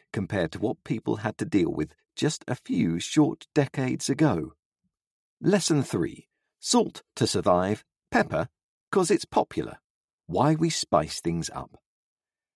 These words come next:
Have you ever thought about why, of all spices, salt and pepper are the ones on every kitchen table? Salt might be easy to guess.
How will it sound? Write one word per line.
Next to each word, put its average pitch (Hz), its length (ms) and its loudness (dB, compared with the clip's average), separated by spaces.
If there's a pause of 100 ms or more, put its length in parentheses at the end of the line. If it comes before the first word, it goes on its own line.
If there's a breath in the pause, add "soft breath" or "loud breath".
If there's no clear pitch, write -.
(300)
Have 240 160 -2
you 339 160 6
ever 113 160 2
thought 78 280 0
about - 260 -2
why, 80 400 0
of 82 160 -10 (100)
all 143 280 0
spices, - 640 -2 (140)
salt - 440 0
and 110 160 0
pepper - 360 -6 (160)
are 92 140 -2
the 101 80 0
ones 98 420 2
on 101 160 0 (140)
every 117 300 -2
kitchen - 400 -6
table? 160 420 -2 (880)
Salt - 380 -2
might - 180 2
be - 200 -6
easy 78 220 -6
to 82 100 -8
guess. 104 320 -2